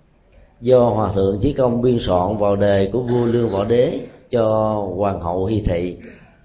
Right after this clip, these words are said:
Cái cấu trúc của nghi thức cũng, à, đặt trên nền tảng là sau khi đọc một đoạn văn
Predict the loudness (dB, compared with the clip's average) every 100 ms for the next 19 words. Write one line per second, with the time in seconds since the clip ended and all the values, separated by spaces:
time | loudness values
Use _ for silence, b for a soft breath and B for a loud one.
0 | _ _ _ _ _ _ _ _ _ _
1 | _ -20 _ _ _ _ _ _ _ _
2 | -20 _ _ _ _ -20 -20 -20 _ -20
3 | -20 -20 -20 -14 -4 -2 2 2 2 -4
4 | -2 2 4 4 0 0 0 0 0 0
5 | 0 -2 0 2 2 2 0 2 0 -2
6 | 0 0 0 -2 -2 0 0 0 -2 -4
7 | -4 -4 -2 -2 -2 -2 -2 -4